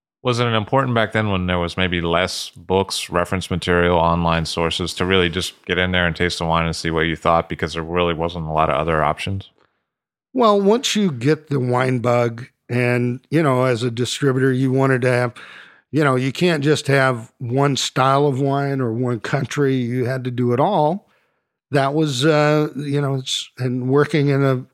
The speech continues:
Speaker 2: great wine shop, you know, those were all building blocks for me. And, and yeah, it's, uh, and it was all books back then. And then the books weren't even current. And, uh,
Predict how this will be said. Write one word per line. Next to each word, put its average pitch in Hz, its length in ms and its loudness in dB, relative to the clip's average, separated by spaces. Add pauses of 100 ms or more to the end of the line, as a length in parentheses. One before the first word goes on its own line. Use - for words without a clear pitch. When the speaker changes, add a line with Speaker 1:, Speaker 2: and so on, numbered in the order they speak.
Speaker 2:
great 135 340 2
wine 127 280 0
shop, 131 460 -4 (560)
you 175 60 -2
know, 170 100 -2
those 196 220 0
were 127 160 0
all 131 180 2
building 120 480 0
blocks 104 340 -6
for - 200 -8
me. 107 420 -6
And, 101 200 -14 (360)
and 151 140 0
yeah, 160 400 4
it's, 143 240 0
uh, 135 240 2 (520)
and 151 100 2
it 185 40 4
was 170 140 2
all 156 140 4
books 135 420 -2
back 123 340 -4
then. 110 280 -6
And 131 200 0
then 180 180 2
the 208 80 2
books 147 340 0
weren't 147 240 2
even 143 220 0
current. 165 480 0 (560)
And, 165 260 2
uh, 151 300 4